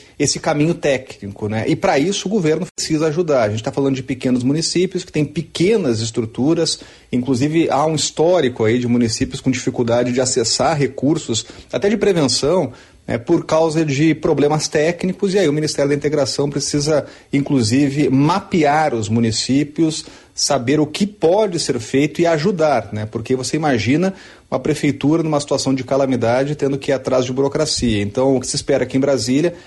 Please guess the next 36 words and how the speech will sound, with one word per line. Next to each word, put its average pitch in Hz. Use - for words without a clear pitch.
é -
que 123
os 127
técnicos 131
do, 120
do 120
Ministério, 147
principalmente 156
do 139
Ministério 127
da 123
Integração 117
Nacional, 127
que -
tá 143
lá 139
no 135
guarda-chuva, 120
a -
Defesa 120
Civil, 139
façam 160
esse -
meio 127
de 120
campo 139
e 165
façam 147
esse 143
recurso 127
chegar 123
rapidamente 117
pra 131
recuperação 127
dessas 135
regiões. 117